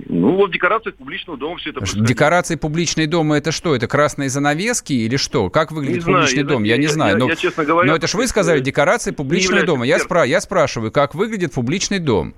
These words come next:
Speaker 2: То есть какого, какие должны быть декорации? Вот, чтобы как бы все сразу поняли,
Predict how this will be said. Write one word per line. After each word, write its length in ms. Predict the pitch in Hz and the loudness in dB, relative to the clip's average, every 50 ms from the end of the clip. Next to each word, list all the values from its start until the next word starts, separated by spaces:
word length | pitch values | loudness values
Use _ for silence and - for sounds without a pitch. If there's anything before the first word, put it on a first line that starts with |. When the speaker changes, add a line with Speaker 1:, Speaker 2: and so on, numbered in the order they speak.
| - - | -8 -2
Speaker 2:
То 60 | - | -2
есть 100 | 117 - | -2 2
какого, 400 | - 143 135 - 190 196 180 160 | 2 0 2 2 0 2 2 2
какие 320 | 139 - 156 143 - 233 233 | 2 2 0 0 0 -2 0
должны 300 | 165 147 139 120 160 185 | 2 2 2 0 -2 -4
быть 160 | 180 175 151 | -4 -4 -4
декорации? 720 | 147 - - 165 165 156 120 95 82 - - 80 62 - - - - - | -4 -2 0 0 2 2 2 0 -2 -4 -8 -8 -10 -10 -14 -16 -8 -2
Вот, 180 | 123 127 110 | 0 0 0
чтобы 240 | - - 147 135 139 | 0 0 0 0 0
как 200 | 131 156 139 139 | 0 0 0 0
бы 80 | 139 123 | -2 -2
все 200 | - - 175 143 | 0 0 0 0
сразу 320 | - 139 131 123 110 120 | 2 2 2 2 0 -2
поняли, 480 | - - 208 277 285 262 202 139 - | -4 -2 0 0 2 2 2 0 0